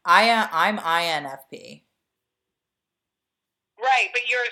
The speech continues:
Speaker 2: was the idealist, I N F P.
Speaker 1: Yeah.
Speaker 2: My, I don't remember what they call mine.
Speaker 1: Well, it
Speaker 2: Uh,
Speaker 1: says here
Speaker 2: oh.
Speaker 1: the champion, which is funny.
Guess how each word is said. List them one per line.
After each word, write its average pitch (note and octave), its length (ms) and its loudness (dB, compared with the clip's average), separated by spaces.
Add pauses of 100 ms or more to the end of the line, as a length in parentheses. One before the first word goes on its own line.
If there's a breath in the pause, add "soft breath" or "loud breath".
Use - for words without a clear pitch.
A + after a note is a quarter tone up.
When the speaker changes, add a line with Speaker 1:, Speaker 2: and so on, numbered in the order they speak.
Speaker 2:
was A3 180 -6
the G#3+ 120 4
idealist, G3 640 0
I F#3 260 4
N F#3 60 -2
F E3+ 200 2
P. E3 160 2
Speaker 1:
Yeah. D3+ 120 -4
Speaker 2:
My, F3+ 100 2
I G3 160 4
don't G#3+ 240 2
remember G3 340 -6
what F3 200 -4
they F3+ 220 -6
call E3 200 2
mine. A#2 440 -2 (380)
Speaker 1:
Well, F#3+ 300 8
it F3+ 120 2
Speaker 2:
Uh, F3 140 4
Speaker 1:
says A3 260 6
here A#3 200 6
Speaker 2:
oh. F3+ 140 2
Speaker 1:
the E3+ 60 -8
champion, D3 760 -8
which D#3 200 -10
is D3 160 -12
funny. C#3+ 500 -8